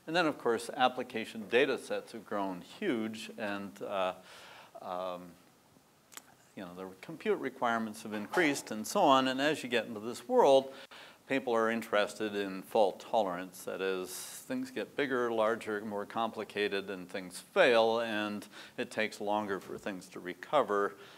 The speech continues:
if you have to just restart everything from zero. So fault tolerance is important. And, uh, I don't know whether it's now fifty or sixty years old, but, you know, it's old, old, old. And,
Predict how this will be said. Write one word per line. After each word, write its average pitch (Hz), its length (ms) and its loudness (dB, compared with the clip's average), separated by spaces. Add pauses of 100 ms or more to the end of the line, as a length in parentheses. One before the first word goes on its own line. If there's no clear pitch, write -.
(140)
if - 180 -12
you - 60 -12
have 95 260 -6
to - 80 -12
just 95 340 -10
restart 98 600 -4
everything 92 480 -6
from - 220 -20 (140)
zero. 90 340 -4
So - 200 -12
fault 95 320 -2
tolerance 95 500 -8
is 107 160 -14
important. 92 640 -12 (540)
And, 120 380 -4 (1120)
uh, - 100 -16 (260)
I 143 60 -14
don't 147 100 -8
know 123 80 -6
whether 101 160 0
it's - 160 -8
now 110 160 2
fifty 139 440 -6
or 92 120 -6
sixty 135 420 -6
years 92 400 -6
old, 95 280 -2 (100)
but, 95 440 -2
you 143 80 -6
know, 101 220 -4
it's 104 180 -14
old, 110 360 -2
old, 98 340 -4
old. 123 560 6
And, 120 340 0